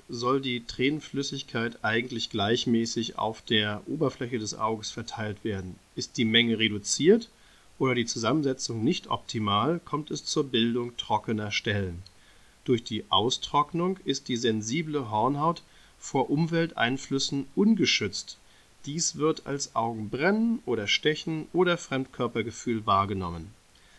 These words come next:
Der Lidschlag verursacht auf der trockenen Hornhaut und Bindehaut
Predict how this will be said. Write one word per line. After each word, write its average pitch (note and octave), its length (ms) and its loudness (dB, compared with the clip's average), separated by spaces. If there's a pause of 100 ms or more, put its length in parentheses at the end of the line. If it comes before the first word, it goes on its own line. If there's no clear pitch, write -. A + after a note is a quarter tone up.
(340)
Der A#2 160 4
Lidschlag D#3 640 0 (160)
verursacht D#3 840 -2
auf B2+ 180 -4
der A#2 160 -4
trockenen B2+ 580 -4
Hornhaut C3+ 460 -2
und A2+ 160 -6
Bindehaut C#3 560 0